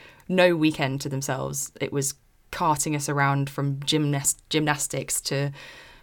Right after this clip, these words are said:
to ballet to drama. Um, you know, at, at one point I thought I was gonna be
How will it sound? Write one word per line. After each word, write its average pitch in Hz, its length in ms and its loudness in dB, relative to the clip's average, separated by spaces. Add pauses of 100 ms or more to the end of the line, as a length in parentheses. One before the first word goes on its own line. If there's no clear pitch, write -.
(160)
to 156 140 -4
ballet 139 460 2
to - 220 -2
drama. 139 760 0 (140)
Um, 139 420 -4 (520)
you 208 120 2
know, 160 180 4
at, 165 140 8 (160)
at 190 160 6
one 202 160 6
point 190 280 4
I 185 100 0
thought 180 320 0
I 170 60 2
was 170 160 -2
gonna 180 200 0
be 190 400 -2